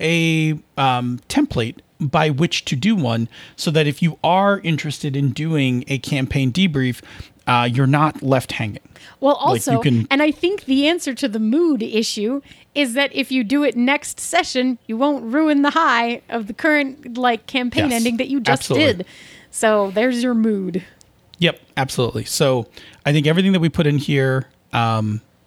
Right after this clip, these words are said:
Speaker 1: and again, uh, you know, just go back and listen to the structure thing for the three questions,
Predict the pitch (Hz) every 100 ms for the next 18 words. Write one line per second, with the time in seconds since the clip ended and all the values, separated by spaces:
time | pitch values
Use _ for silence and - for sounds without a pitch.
0 | _ _ - 139 135 135 135 127 123 -
1 | - _ - 110 113 127 113 113 - 139
2 | 139 139 135 - 131 127 - 127 - -
3 | 123 110 117 110 123 120 - - - 165
4 | 151 143